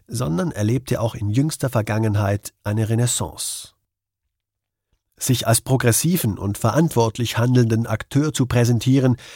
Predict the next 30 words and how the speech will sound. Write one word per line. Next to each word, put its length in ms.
zählt 360
heute 320
zum 260
kleinen 440
Einmaleins 800
der 120
Öffentlichkeitsarbeit, 1080
selbst 300
der 100
gierigsten 760
Unternehmen. 640
Ein 220
wesentlicher 560
Grund 420
dafür, 440
dass 180
es 100
den 160
Renditejägern 920
der 160
Gegenwart 580
gelingt, 360
sich 260
nicht 280
als 320
Interessen-, 720
sondern 520
ideengetrieben 960
zu 140
gerieren, 520